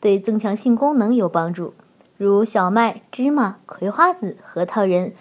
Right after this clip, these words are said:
杏仁、花生、松子仁等。核桃与大枣的功效更为突出，健肾、补血、益肺、润脾，简直是催情的活宝。第十三种呢是维 C，像番茄、马铃薯、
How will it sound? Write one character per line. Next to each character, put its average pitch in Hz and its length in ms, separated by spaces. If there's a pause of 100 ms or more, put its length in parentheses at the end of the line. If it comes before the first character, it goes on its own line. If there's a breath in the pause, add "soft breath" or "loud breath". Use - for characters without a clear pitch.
(160 loud breath)
杏 247 280
仁、 185 280
花 285 280
生、 294 280
松 262 240
子 226 120
仁 185 220
等。 202 160 (540 soft breath)
核 - 180
桃 330 240
与 254 80
大 254 220
枣 226 100
的 180 100
功 214 220
效 208 240
更 311 320
为 175 160
突 190 180
出， 185 280 (520 soft breath)
健 262 260
肾、 240 320 (140)
补 214 160
血、 190 420
益 233 160
肺、 240 360
润 233 180
脾， 185 340 (220 loud breath)
简 185 240
直 180 100
是 202 160
催 254 220
情 240 160
的 214 100
活 202 240
宝。 220 300 (1800 loud breath)
第 247 200
十 247 140
三 359 200
种 226 180
呢 185 160
是 214 200
维 180 160
C， 302 300 (560 soft breath)
像 254 240
番 302 260
茄、 220 380
马 190 220
铃 190 180
薯、 - 300